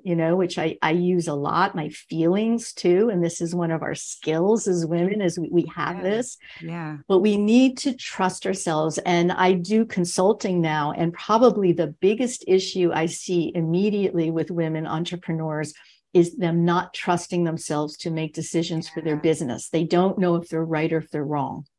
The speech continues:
Speaker 2: Right.
Speaker 1: And once they decide, 'cause it is, again, a decision, right? It's a decision like we spoke about at the beginning. Once you decide, "You know what? I am the C E O of this business, and I do trust myself to make decisions and right decisions,"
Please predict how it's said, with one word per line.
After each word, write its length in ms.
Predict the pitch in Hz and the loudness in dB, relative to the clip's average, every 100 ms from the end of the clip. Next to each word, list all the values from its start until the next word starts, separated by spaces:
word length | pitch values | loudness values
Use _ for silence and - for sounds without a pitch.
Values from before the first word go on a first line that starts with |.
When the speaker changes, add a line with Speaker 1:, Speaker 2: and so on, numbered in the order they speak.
| _ - | _ -14
Speaker 2:
Right. 340 | 160 156 - _ - | -10 -10 -12 _ 0
Speaker 1:
And 460 | 175 165 160 165 - | 2 2 0 -2 -4
once 500 | 180 185 214 240 - | 0 2 4 2 0
they 400 | 202 185 170 175 - _ - | 0 4 6 4 -4 _ -4
decide, 800 | 165 - - 185 185 139 - 156 | -4 -2 0 2 2 0 -2 -2
'cause 160 | 170 175 | 0 4
it 120 | 170 | 4
is, 160 | 202 | 6
again, 320 | 190 165 208 208 | 4 4 4 4
a 80 | |
decision, 680 | 175 165 - 220 202 180 160 | 4 0 4 4 6 2 -2
right? 380 | 165 165 196 247 | -2 0 0 2
It's 180 | 175 175 | 0 2
a 60 | 180 | 0
decision 600 | 175 175 220 208 185 175 | 0 2 0 2 0 0
like 240 | 165 165 | -2 0
we 80 | 180 | -2
spoke 360 | 180 180 180 | 0 2 4
about 320 | 208 170 156 156 | 2 2 2 2
at 140 | 160 | -2
the 80 | 165 | -2
beginning. 580 | 165 165 196 202 151 160 | -2 0 0 0 -4 -2
Once 320 | 175 214 - | 0 -2 -4
you 100 | 202 | -6
decide, 840 | 151 143 - 175 185 175 151 151 - - _ - | -6 -10 -4 -2 0 -2 -2 -6 -16 -20 _ -4
"You 120 | 185 | 2
know 180 | 175 170 | 4 4
what? 340 | 190 220 247 _ _ _ - | 4 2 0 _ _ _ 2
I 340 | 185 214 226 | 4 4 2
am 500 | 170 196 208 165 156 | 2 2 2 0 -2
the 100 | 160 | -4
C 240 | 165 175 - | -2 -2 0
E 40 | |
O 80 | 156 | 0
of 100 | 156 | -2
this 180 | 165 - | -6 -4
business, 640 | 156 160 156 147 170 - | -6 -4 -4 -4 -8 -6
and 180 | 175 160 | -2 0
I 120 | 170 | 0
do 260 | 147 196 202 | 0 0 -2
trust 520 | - - 190 - - | -4 0 0 -2 -4
myself 440 | 165 170 165 160 | -4 -2 -6 -8
to 140 | - 165 | -8 -6
make 260 | 160 147 | -4 -6
decisions 600 | 151 147 175 175 165 165 | -10 -2 2 2 0 -6
and 80 | 160 | -4
right 200 | 156 151 | -6 -6
decisions," 580 | 170 - 175 170 151 | -10 -4 -4 -4 -6